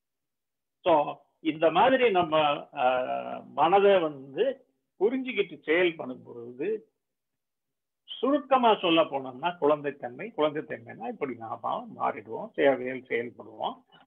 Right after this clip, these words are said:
அப்படி செயல்படும் பொழுது நம்ம full மனசு வந்து சுதந்திரமாக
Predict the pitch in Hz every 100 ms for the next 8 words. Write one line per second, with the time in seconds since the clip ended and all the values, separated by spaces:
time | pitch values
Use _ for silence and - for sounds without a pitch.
0 | _ 165 - 226 - 160 170 165 131 123
1 | 113 110 110 156 262 _ _ _ _ -
2 | 190 202 - 143 - _ _ _ 143 196
3 | 202 185 156 - 247 277 185 165 247 247
4 | 240 143 120 113 143 196 _ 170 170 185
5 | 196 190 165 139 123 110 107 139 220